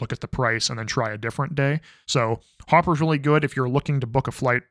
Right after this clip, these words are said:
whenever it is, within the near future or, like, months and months away, um, to see when the prices are the lowest, what you might gain or lose by waiting, uh, and then to help that plan your trip. So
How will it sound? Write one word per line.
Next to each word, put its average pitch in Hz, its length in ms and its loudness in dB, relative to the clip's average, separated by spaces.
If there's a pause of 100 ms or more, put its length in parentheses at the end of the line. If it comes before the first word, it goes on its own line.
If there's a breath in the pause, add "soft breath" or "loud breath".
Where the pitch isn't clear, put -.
(140)
whenever 120 460 -2
it 113 60 -2
is, 123 280 2
within 127 500 -8
the 113 80 -8
near 131 260 4
future 139 520 0
or, 120 260 -2
like, 110 180 -6
months 120 300 -4
and 117 100 -4
months 113 260 -6
away, 139 380 2 (320 loud breath)
um, 107 360 -6 (180)
to 143 80 -2
see 123 480 0
when 123 240 0
the 120 80 -2
prices 117 440 2
are 117 120 0
the 107 100 -8
lowest, 123 560 4 (200 soft breath)
what 120 180 -6
you 127 120 -4
might 113 300 -6
gain 123 300 -4
or 110 100 -4
lose 123 340 0
by 110 180 -4
waiting, 143 460 2 (240 soft breath)
uh, 120 140 0
and 117 100 -6
then 113 120 -6
to 113 80 -6
help 113 280 -2
that 113 280 0 (180)
plan 117 260 0
your 107 120 -8
trip. - 360 -4
So 110 300 -2